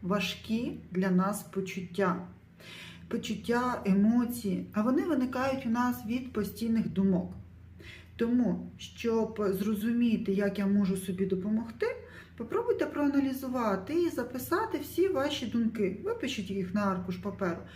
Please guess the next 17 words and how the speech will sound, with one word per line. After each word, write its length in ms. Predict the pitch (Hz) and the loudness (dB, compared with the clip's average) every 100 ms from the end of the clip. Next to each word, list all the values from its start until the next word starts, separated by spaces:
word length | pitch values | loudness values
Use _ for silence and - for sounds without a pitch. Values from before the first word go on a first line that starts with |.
| - - | -18 -8
і 100 | - | -6
подумайте, 640 | 269 220 185 175 170 - 180 - - - - - - - | -2 0 6 6 4 -2 -12 -14 -20 -20 -20 -20 -20 -8
вони 220 | 190 214 233 | 2 4 4
приносять 640 | 247 254 359 - 262 220 | 2 2 2 -2 -6 -2
вам 300 | 240 233 214 | 0 0 -2
яку 320 | 247 - 320 | -4 -2 -2
емоцію? 720 | 311 247 226 175 175 - 156 - - - - - - - - - - - - - - - - - - - - - - - - - - | 2 4 4 2 0 -4 -6 -8 -14 -20 -20 -20 -20 -20 -20 -20 -20 -20 -20 -20 -20 -20 -20 -20 -20 -20 -20 -20 -20 -20 -20 -20 -6
А 80 | - | 0
як 360 | 202 254 254 - | 2 2 -2 -4
ці 100 | 240 220 | 0 2
емоції 1080 | 190 196 285 381 - 240 202 185 196 180 - - - | 4 4 6 4 0 -2 0 2 2 2 -2 -12 0
відкладаються 880 | 214 220 220 180 214 285 277 226 202 | 0 2 2 2 2 2 2 0 0
і 20 | |
проявляються 920 | 185 214 214 196 226 247 240 226 - | 0 0 0 0 -2 0 0 -2 -4
у 120 | 214 180 | -4 -2
вашому 500 | 208 214 - 196 190 | 0 0 0 0 0
тілі? 480 | - 202 185 156 | -2 2 2 2